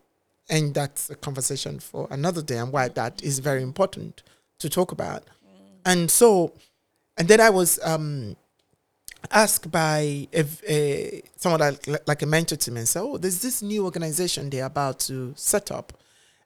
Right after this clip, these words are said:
Speaker 1: and it's called Kaleidoscope Trust." And
Speaker 2: In the U K?
Speaker 1: In the U K. And they're looking for people. And I just said, you know, "They need to get you on board because I can see the work that you're doing, but I also know your backstory. And I think your backstory would be great for them."
Speaker 2: Mm.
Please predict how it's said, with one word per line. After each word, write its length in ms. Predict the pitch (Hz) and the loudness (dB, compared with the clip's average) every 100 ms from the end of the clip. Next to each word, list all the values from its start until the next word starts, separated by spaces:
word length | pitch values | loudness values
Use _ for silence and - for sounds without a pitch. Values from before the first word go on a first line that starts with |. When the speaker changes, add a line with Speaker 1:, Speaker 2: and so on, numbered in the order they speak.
| _ | _
Speaker 1:
and 140 | 156 | -2
it's 120 | 151 - | 0 2
called 220 | 190 - | 2 2
Kaleidoscope 580 | 156 165 160 - - - | 0 0 0 -2 -4 -6
Trust." 580 | - - - - - _ _ _ _ _ _ | -8 -6 -8 -8 -14 _ _ _ _ _ _
And 240 | 175 175 160 | -2 0 0
Speaker 2:
In 100 | 156 | -2
the 60 | 180 | -6
U 80 | |
K? 260 | 185 190 - - | -8 -12 -12 -2
Speaker 1:
In 80 | 175 | 0
the 80 | |
U 120 | 147 147 | 0 -2
K. 300 | - - - - | -4 -8 -10 -4
And 320 | 170 165 147 | -2 -4 0
they're 200 | 170 165 | 4 4
looking 640 | 170 226 233 - 175 151 | 2 -2 -4 -4 -2 -4
for 560 | 135 - 147 139 135 - _ _ _ _ - | -8 -12 -8 -6 -6 -8 _ _ _ _ -6
people. 260 | 196 180 | -6 -2
And 80 | 147 | -2
I 60 | 139 | -2
just 300 | 170 156 - | -2 -4 0
said, 300 | 175 139 135 | 0 0 -4
you 120 | 139 | -10
know, 200 | 139 127 | -8 -8
"They 160 | 120 147 | -4 0
need 220 | 151 170 | 2 0
to 60 | 160 | -2
get 260 | 151 147 | -2 -4
you 60 | 147 | -6
on 100 | 135 | -6
board 280 | 143 156 156 | 0 0 0
because 240 | 139 139 | -4 -8
I 60 | 120 | -8
can 140 | 131 | -2
see 140 | - 156 | -2 0
the 100 | 127 | -2
work 200 | 131 - | -4 -4
that 100 | 110 | -6
you're 160 | 113 | -4
doing, 440 | 113 - 175 160 156 | -4 -2 0 0 0
but 140 | 156 | -2
I 60 | 170 | -2
also 200 | 240 247 | -2 -2
know 160 | 214 | -2
your 160 | 190 160 | 0 0
backstory. 680 | 135 147 - - 214 139 110 - _ _ | -2 -2 -2 4 4 2 -6 -16 _ _
And 80 | 160 | -2
I 20 | 160 | 0
think 140 | 180 | 0
your 100 | 160 | 0
backstory 360 | 147 156 - 151 | -2 -2 -4 -6
would 120 | 135 | -6
be 80 | 139 | 0
great 280 | 202 240 - | 2 2 0
for 80 | |
them." 200 | - 127 | -10 -10
Speaker 2:
Mm. 60 | 139 | -10